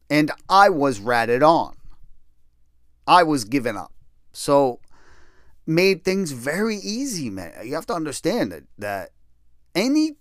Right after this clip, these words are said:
any family team in prison is almost like a gang. It's almost like a gang. And we never, ever, ever looked at ourselves that way. I certainly looked at Kevin, Dad, for protection. Dad, listen, Dad's not tough.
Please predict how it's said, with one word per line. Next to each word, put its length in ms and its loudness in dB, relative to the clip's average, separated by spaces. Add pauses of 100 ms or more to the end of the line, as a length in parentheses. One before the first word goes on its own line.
(140)
any 420 -6 (520)
family 640 -6
team 360 -2
in 120 -2
prison 480 -6
is 120 -10
almost 420 0
like 180 -4
a 60 -18
gang. 500 -20 (1080)
It's 200 -6
almost 360 -2
like 160 -4
a 60 -14
gang. 360 -20 (680)
And 160 -2
we 140 0
never, 340 0
ever, 320 -6
ever 240 -6
looked 220 -12
at 100 -6
ourselves 340 -10
that 160 -10
way. 220 -6
I 380 -6
certainly 680 -10
looked 300 -12
at 100 -18
Kevin, 300 -10
Dad, 240 -12
for 80 -20
protection. 440 -10
Dad, 340 -6
listen, 400 -10
Dad's 600 -8
not 260 -18
tough. 420 -8